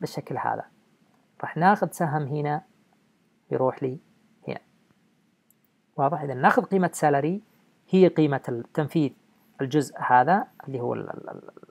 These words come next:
الإكسبريشن هذا. زين، لما نفذنا الميثود هذه رجعتنا قيمة اللي هي قيمة salary. راح ناخذ القيمة اللي هي خمسة آلاف هنا، فهنا نقول خمسة آلاف. مضبوط، راح ناخذها ونرجعها ونسندها إلى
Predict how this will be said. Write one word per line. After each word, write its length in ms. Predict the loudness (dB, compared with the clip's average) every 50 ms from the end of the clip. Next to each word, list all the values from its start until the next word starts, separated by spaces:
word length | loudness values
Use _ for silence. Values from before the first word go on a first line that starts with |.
| -20 -20
الإكسبريشن 640 | -18 -18 -16 -16 -16 -14 -2 -2 -2 0 0 -6 -4
هذا. 360 | -2 -2 -2 -2 -2 -2 -2 -4
زين، 260 | -4 -6 -8 -6 -6
لما 180 | -8 -8 -6 -6
نفذنا 540 | -8 -8 -6 0 0 2 2 2 0 -2 -4 -8 -10
الميثود 360 | -6 -6 -4 -2 -2 -4 0
هذه 380 | 4 4 6 6 4 2 0 0 -2
رجعتنا 440 | -2 0 2 2 2 2 0 -4 -4
قيمة 280 | -2 -2 0 0 2
اللي 120 | 0 0 0
هي 40 |
قيمة 240 | 0 -2 -2 -2 -2 -4 -4 -4
salary. 540 | -2 -2 0 0 -2 -2 -4 -8 -18 -20 _ _ _ _ _ -2
راح 140 | -2 2 6
ناخذ 220 | 6 4 4 4 0
القيمة 400 | -2 0 0 0 2 2 0 0
اللي 160 | -2 -2 -4
هي 40 | 0
خمسة 320 | 2 2 2 4 2 2
آلاف 320 | 2 2 2 0 -2 -8 _ _
هنا، 260 | -10 -8 -6 -6 -8 -8 -12 _
فهنا 280 | -12 -10 -10 -10 -8 -10
نقول 180 | -10 -12 -12 -10
خمسة 300 | -10 -10 -10 -8 -6 -2
آلاف. 220 | -2 -2 -2 -4 -8 _ _ _ _ _ _ _ _ _ _ _ _ _
مضبوط، 240 | -8 -8 -6 -2 -2
راح 160 | -2 2 4
ناخذها 520 | 2 4 4 2 0 0 -2 -2 -2 -4 -6 _ _ _ _ _ _ _
ونرجعها 680 | 4 4 6 6 6 4 6 4 2 4 4 2 2 2
ونسندها 800 | 2 4 2 2 2 2 2 2 2 2 2 2 0 0 0 -2 -6 _ _ _ _ _ _ _ _ _ _ _ -20 _ _ _
إلى 320 | 4 4 4 4 2 0